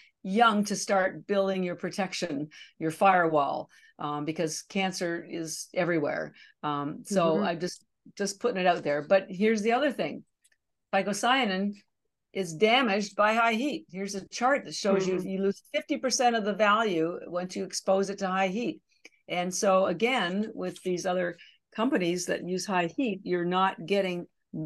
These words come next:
Speaker 1: I think, the most two powerful nutrients in spirulina. Yes, it has
Speaker 2: Yeah.
Speaker 1: lots of, uh, protein. Yes, it has lots of other stuff, but it has phycocyanin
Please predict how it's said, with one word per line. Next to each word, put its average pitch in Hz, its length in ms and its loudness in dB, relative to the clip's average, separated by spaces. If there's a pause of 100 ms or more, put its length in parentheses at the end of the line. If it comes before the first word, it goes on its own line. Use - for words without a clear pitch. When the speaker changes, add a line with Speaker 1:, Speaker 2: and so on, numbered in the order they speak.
(100)
Speaker 1:
I 202 220 2
think, 156 320 -4
the 160 200 -6 (380)
most 160 340 -6 (120)
two 285 300 -2
powerful 202 680 2 (260)
nutrients 190 680 -2 (440)
in 160 220 0
spirulina. 156 680 -2 (300)
Yes, 190 220 2
it 202 40 2
has 214 100 4
Speaker 2:
Yeah. 180 80 4
Speaker 1:
lots 165 140 2
of, - 100 -12
uh, - 180 -16 (320)
protein. 165 460 -2
Yes, 156 240 0
it 165 40 -2
has 151 120 -2
lots 151 220 0
of 156 80 -6
other 156 120 0
stuff, - 240 -6
but 160 120 -2
it 151 60 -4
has 151 240 -4 (160)
phycocyanin 165 720 -2